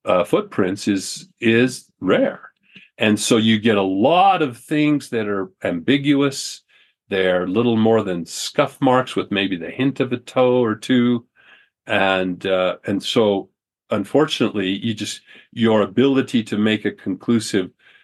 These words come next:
argument, is this just a misidentification of an artifact that has some remote resemblance? Uh, or is it a poor attempt at a hoaxing, you know, where someone's just trying to gain, garner attention?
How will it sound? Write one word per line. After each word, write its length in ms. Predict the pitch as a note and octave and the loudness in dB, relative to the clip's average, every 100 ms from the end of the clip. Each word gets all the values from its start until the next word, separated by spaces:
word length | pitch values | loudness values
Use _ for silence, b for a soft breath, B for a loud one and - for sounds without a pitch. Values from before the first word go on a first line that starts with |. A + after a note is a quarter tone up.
| _ | _
argument, 460 | - A#2+ D3+ A#2 F#2+ | 0 2 2 0 0
is 140 | G2+ | -2
this 160 | A2 G#2 | -2 -2
just 260 | A2 G2+ F#2+ | -4 -2 -2
a 40 | |
misidentification 1040 | F#2+ F#2+ F#2 F2+ G2 F2+ - G2 F#2+ G#2 | -2 -2 -4 -2 -4 -6 -4 -2 -2 -4
of 100 | F2 | -6
an 80 | E2+ | -4
artifact 680 | E2 F#2 - B2+ A#2+ C#3 - | -2 -2 -2 0 0 -2 -10
that 120 | - | -10
has 300 | - C#3 - B B B | -4 -4 -4 B B B
some 400 | - G2 F#2+ F2+ | -4 0 0 -2
remote 400 | G2 F#2 F#2 F2+ | -2 0 2 0
resemblance? 880 | F2+ F2 C#3+ G#2+ A#2+ C3 D3+ - - B B B _ - | -2 0 2 2 2 0 -2 -6 -18 B B B _ 0
Uh, 220 | G2+ G2 | 2 4
or 120 | G2+ | 2
is 140 | F#2+ G2 | 0 0
it 100 | F2 | -2
a 40 | |
poor 440 | - - - B2 A#2+ | -4 -4 2 4 4
attempt 440 | A#2 C3+ B2 B2+ | 0 -2 -2 -2
at 120 | A2+ | -2
a 80 | G#2+ | 0
hoaxing, 640 | G#2 B2+ B2 - C3+ C#3 - b b b _ | 0 -2 -2 -4 -2 -2 -8 b b b _
you 120 | G#2 | -4
know, 100 | A2 | -4
where 100 | G2+ | -4
someone's 340 | - G#2+ G2 | -4 -4 -4
just 220 | F#2 G#2 - | -6 -12 -10
trying 360 | - G#2+ A#2 | -2 0 0
to 60 | A#2 | 0
gain, 300 | A#2 A2+ G#2+ | -2 -2 -2
garner 340 | A2 A2+ A#2+ | -2 -2 -2
attention? 600 | A#2 - A#2 A#2 - C3+ | -4 -6 -6 -6 -8 -8